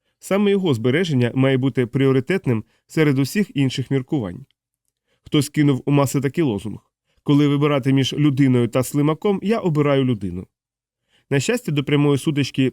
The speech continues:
скільки відомо, ніколи не дійшло. Ще пройдуть століття, доки отримаємо звіти з усіх запущених кораблів-розсіювачів. А якщо декотрі з них не відгукнуться, що ж, і слимаки могли здобути перемогу.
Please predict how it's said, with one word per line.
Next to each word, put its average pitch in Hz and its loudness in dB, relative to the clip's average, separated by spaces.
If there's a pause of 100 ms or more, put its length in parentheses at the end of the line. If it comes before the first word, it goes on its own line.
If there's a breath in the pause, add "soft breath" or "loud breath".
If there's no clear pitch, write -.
(120)
скільки 127 -4
відомо, 127 2
ніколи 139 2
не 139 2
дійшло. 143 -8 (760)
Ще 135 2
пройдуть 135 2
століття, 160 -2
доки 123 -2
отримаємо 131 2
звіти 123 -2 (160 soft breath)
з - -8
усіх 135 0
запущених 127 -2
кораблів-розсіювачів. 127 -2 (640)
А 123 0
якщо 139 2
декотрі 131 0
з 120 -4
них 131 0 (240)
не 131 4
відгукнуться, 127 -2 (120)
що - -2
ж, - -12 (220)
і 226 -2
слимаки 214 -2
могли 139 2
здобути 120 -2
перемогу. 104 -4